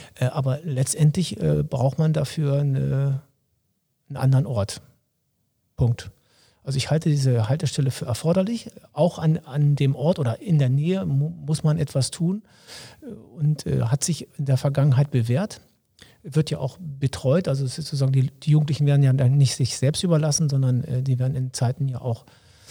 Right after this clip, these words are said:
dann betreut. Jetzt ist ja eine, ein Provisorium in eine Diskussion gekommen. Also ich persönlich würde sagen, dass ein Provisorium ist ja meistens,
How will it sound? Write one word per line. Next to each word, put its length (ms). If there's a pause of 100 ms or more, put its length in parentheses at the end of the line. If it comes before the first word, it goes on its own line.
(200)
dann 380
betreut. 500 (400)
Jetzt 220
ist 200
ja 120
eine, 380 (420)
ein 160
Provisorium 800
in 120
eine 260
Diskussion 640
gekommen. 480
Also 200
ich 140
persönlich 560
würde 260
sagen, 380
dass 240
ein 220
Provisorium 800
ist 160
ja 100
meistens, 720